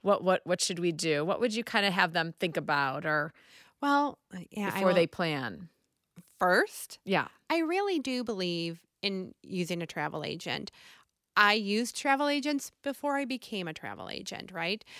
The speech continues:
Speaker 2: So the one thing is we know so much, so, so, so much.
Speaker 1: Right.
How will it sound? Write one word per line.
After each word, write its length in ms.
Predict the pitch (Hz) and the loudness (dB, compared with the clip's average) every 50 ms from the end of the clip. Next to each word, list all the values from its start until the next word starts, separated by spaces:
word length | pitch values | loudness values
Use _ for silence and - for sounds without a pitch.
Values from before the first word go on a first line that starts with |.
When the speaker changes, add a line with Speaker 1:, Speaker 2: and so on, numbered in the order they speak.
| - - - _ | -18 -20 -18 _
Speaker 2:
So 560 | - - - 247 226 214 208 208 208 208 208 | -12 0 2 4 6 6 6 4 2 2 0
the 160 | 180 185 233 208 | 0 -2 -4 0
one 260 | 196 233 240 269 277 | 2 2 2 2 2
thing 200 | - 269 254 240 | 0 0 0 0
is 220 | 220 208 196 - - - - | 0 -2 -2 -6 -10 -12 -14
we 440 | 190 175 214 220 247 262 277 302 | -6 -4 -2 0 0 0 0 0
know 640 | 302 277 226 180 156 147 147 147 165 180 220 240 - _ _ _ _ _ | 0 0 0 0 0 0 -2 -2 -2 -4 -4 -6 -8 _ _ _ _ _
so 760 | _ - - - - - - - - - 190 180 196 214 240 254 | _ -18 -14 -12 -10 -10 -10 -8 -4 -2 0 2 2 2 2 2
much, 680 | 247 220 175 170 175 - - - - - - - - _ _ _ _ _ | 2 2 2 2 0 -2 -4 -4 -4 -4 -6 -10 -14 _ _ _ _ _
so, 360 | - - - - 233 208 220 220 | -14 -12 -6 -2 0 0 0 0
so, 200 | - 240 208 196 | 0 -2 -4 -2
so 220 | - 214 185 180 | -4 -4 -4 -2
much. 420 | 180 151 123 - - - - - | -2 -2 -2 -2 -4 -6 -8 -8
Speaker 1:
Right. 260 | 202 196 196 180 156 | -6 -6 -8 -8 -8